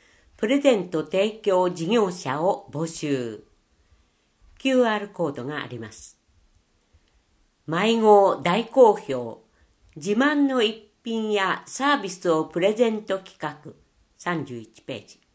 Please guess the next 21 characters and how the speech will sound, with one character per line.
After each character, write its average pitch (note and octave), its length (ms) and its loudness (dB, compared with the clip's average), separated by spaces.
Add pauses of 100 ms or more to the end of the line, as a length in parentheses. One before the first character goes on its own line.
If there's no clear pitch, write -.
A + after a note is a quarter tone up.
(300)
に - 420 -4
提 B3 280 4
供 B3 360 6
し - 100 -10
て G3 180 0
い F#3+ 100 -4
た G3+ 120 -2
だ F#3+ 140 -4
け F#3 140 -4
る E3 160 -2
事 D3+ 160 -8
業 F#3+ 240 0
者 B2+ 300 -6
を C#3 180 -6 (340)
募 F3+ 140 4
集 A3+ 320 0
し - 160 -10
て F#3 100 0
い D#3 100 -2
ま C3 200 -4
す。 - 260 -16